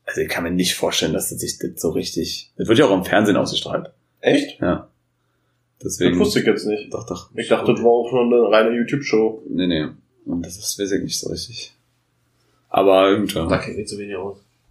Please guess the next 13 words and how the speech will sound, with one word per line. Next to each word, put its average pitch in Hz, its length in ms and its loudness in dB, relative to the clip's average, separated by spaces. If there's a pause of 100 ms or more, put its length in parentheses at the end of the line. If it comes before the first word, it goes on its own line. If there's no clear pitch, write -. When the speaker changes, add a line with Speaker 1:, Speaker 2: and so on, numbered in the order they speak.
(1200)
Speaker 1:
Tja. 85 400 2 (840)
Speaker 2:
Ja, - 180 -2
ist - 80 0
Speaker 1:
Ja. - 60 2
Speaker 2:
schon 123 140 2
ein 120 400 -8 (200)
spannendes 120 520 0
Thema. 113 360 0 (160)
Aber 120 160 6
wie 123 40 -2
gesagt, 120 240 4 (340)
ich, - 120 0 (420)
so, 120 140 0